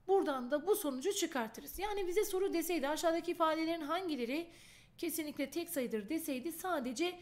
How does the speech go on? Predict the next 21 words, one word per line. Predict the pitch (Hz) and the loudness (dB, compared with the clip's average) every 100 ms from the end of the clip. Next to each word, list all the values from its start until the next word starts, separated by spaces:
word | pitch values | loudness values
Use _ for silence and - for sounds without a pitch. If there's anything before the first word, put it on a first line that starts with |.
| - - - | -16 -10 4
bir | 339 320 | 6 6
diyecektik | 247 220 226 226 226 | 2 -2 -2 -4 -6
arkadaşlar. | 214 202 202 196 - 339 381 - - - 233 | -6 -6 -6 -6 2 2 2 -8 -18 -4 2
Dördüncüsü | 339 359 392 370 359 - 427 440 - - - - | 4 4 4 2 -2 0 0 0 -8 -20 -20 -20
sıfır | - - 294 330 | -12 -6 -4 0
olabiliyor, | 370 370 359 359 381 | 2 2 2 4 2
yani | 294 254 233 226 | 2 0 -4 -4
çift | - 330 - | -4 -2 0
olabiliyor. | 285 233 226 359 381 | 0 0 0 0 2
Bir | 277 | 2
de | 285 339 - - - - | 2 -2 -8 -18 -20 -12
ne | 330 330 | -8 -6
tek | 359 359 | -6 -6
ne | 285 302 | -6 -6
çift | - 285 - | -4 -6 -4
olabiliyor. | 226 214 202 349 381 - - - | -4 -4 -2 -4 -4 -12 -18 -4
Bunlar | 339 339 359 339 | -2 2 0 0
önemli | 320 294 269 339 | -2 -2 0 2
ayrıntılarda | 285 285 285 285 262 240 311 | 2 2 -2 0 0 2 0
sevgili | 294 247 233 269 | 2 2 2 0
gençler. | 233 214 - - | 0 -2 -6 -10